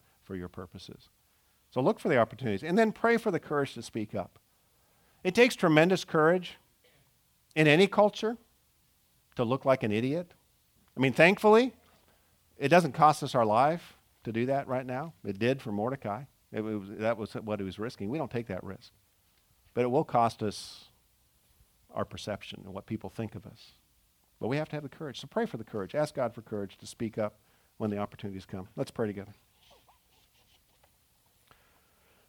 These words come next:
Father, we thank you for the time you've given us.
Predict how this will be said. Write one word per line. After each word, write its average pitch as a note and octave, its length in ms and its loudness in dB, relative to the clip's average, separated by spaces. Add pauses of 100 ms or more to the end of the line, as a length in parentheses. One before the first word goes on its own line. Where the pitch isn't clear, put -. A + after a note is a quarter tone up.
(520)
Father, B2+ 200 10
we A#2+ 100 8
thank C3+ 240 6
you A#2+ 60 0
for A#2 80 2
the G#2 80 4
time A2+ 260 4
you've G#2 120 2
given G#2+ 240 4
us. - 260 -8